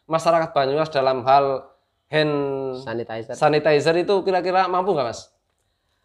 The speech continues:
Speaker 2: Sebenarnya sih kalau saya lihat dari home industrinya cukup mampu. Karena ternyata mereka bisa memproduksi, eh, dengan kadar alkohol itu kurang lebih bisa sampai sembilan puluh sampai sembilan puluh,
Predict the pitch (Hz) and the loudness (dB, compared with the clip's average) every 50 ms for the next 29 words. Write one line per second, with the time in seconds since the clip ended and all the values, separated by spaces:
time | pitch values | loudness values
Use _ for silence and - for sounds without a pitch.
0 | _ _ _ _ _ _ _ _ _ _ _ - - 185 208 214 240 254 247 247 | _ _ _ _ _ _ _ _ _ _ _ -12 -6 -4 0 2 2 2 2 2
1 | 262 262 262 220 - - - - - 202 208 196 196 202 202 208 202 214 214 202 | 0 0 0 -2 -4 -12 -16 -10 -6 -4 -4 -4 -4 -4 -4 -2 -2 -2 -2 -2
2 | - 180 160 165 175 175 165 - - - 139 160 170 180 175 156 143 139 - 165 | 0 0 2 2 2 0 -2 -6 -10 -8 -4 -4 -2 0 0 -2 -2 -4 -4 -4
3 | 165 185 208 202 - - 180 180 127 101 90 - 131 117 - - _ _ _ _ | -4 -4 -4 -4 -6 -6 -4 -4 -4 -4 -4 -6 -8 -8 -8 -10 _ _ _ _
4 | - 135 156 180 180 202 180 170 175 175 190 214 208 196 185 175 - 202 214 202 | -6 -2 -2 -2 0 0 0 0 0 0 -2 -2 0 0 0 2 4 4 2 2
5 | 208 - 165 139 - - 180 185 190 180 - 170 170 170 175 180 170 147 - 127 | 0 -4 -8 -6 -2 2 2 2 2 2 -2 -6 -6 -4 -2 0 0 0 -2 -6
6 | - - - 196 214 214 - _ _ _ _ _ _ _ _ _ _ _ _ _ | -6 -4 -4 -4 -4 -4 -8 _ _ _ _ _ _ _ _ _ _ _ _ _
7 | _ _ _ _ _ _ _ _ _ _ _ _ _ _ - 160 151 147 143 139 | _ _ _ _ _ _ _ _ _ _ _ _ _ _ 0 2 4 4 4 2
8 | 139 135 135 139 139 143 151 135 135 123 131 - 139 135 135 - 151 123 123 139 | 0 0 0 0 0 0 0 0 0 0 0 0 0 0 0 0 -2 0 0 0
9 | 135 - 147 - - 185 196 190 190 180 160 151 143 - 196 185 - - - 139 | -2 -2 -4 -8 -8 -8 -8 -6 -4 -4 -4 -4 -4 -6 -8 -10 -10 -6 -6 -4
10 | 135 143 143 151 165 160 - 147 120 117 127 131 131 113 - 147 175 175 - - | -4 -2 -2 -4 -4 -4 -6 -6 -4 -4 -4 -4 -6 -6 -8 -6 -6 -6 -6 -6
11 | 147 135 131 _ _ - 190 185 180 175 - - - - 180 170 156 160 156 160 | -8 -8 -10 _ _ -4 -2 -2 -2 -2 -6 -10 -12 -6 -4 -2 -2 -2 -2 -2
12 | 180 180 170 | 0 -2 -2